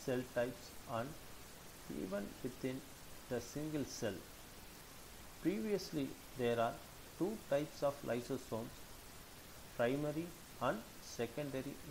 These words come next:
lysosomes. The, the lysosomes latter are of three types,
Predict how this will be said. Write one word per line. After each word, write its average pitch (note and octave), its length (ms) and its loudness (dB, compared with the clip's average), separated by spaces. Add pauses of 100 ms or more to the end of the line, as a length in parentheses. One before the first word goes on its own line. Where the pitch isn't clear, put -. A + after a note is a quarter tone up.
lysosomes. A2 720 0 (800)
The, B2 80 6 (580)
the B2 100 4
lysosomes D#3 840 4 (640)
latter D#3+ 500 8 (180)
are A2+ 280 6 (1200)
of C#3+ 140 8 (240)
three E3 200 4 (120)
types, G#2+ 180 4